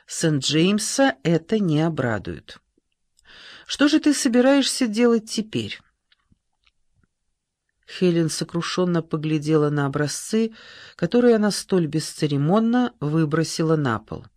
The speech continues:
«Разумеется, я и сама кое-что в этом понимаю. После четырёх лет работы в лаборатории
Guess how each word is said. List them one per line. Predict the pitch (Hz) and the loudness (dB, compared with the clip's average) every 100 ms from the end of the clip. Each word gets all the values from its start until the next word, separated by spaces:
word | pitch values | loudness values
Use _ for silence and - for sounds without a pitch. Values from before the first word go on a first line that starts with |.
| _ _ _ _ _ _ _ _ _ _ | _ _ _ _ _ _ _ _ _ _
«Разумеется, | 170 165 147 147 139 147 143 156 | -2 0 0 0 0 -2 -2 -4
я | 151 151 | 0 0
и | |
сама | 147 190 220 330 | 0 -2 0 0
кое-что | 349 160 135 - 131 | 2 0 0 -2 -4
в | |
этом | 127 117 | -4 -6
понимаю. | 117 143 139 139 113 90 - _ _ _ - - - - | -6 -4 -4 -4 -4 -8 -12 _ _ _ -20 -20 -20 -14
После | - 190 - 180 | -4 -2 0 0
четырёх | 170 175 175 202 - | 0 -2 0 0 0
лет | 160 180 175 | 0 0 0
работы | 143 139 151 147 | -2 -2 -2 -2
в | 139 | -2
лаборатории | 139 135 123 - 120 110 131 175 | -2 -2 -2 -4 -4 -2 -4 -6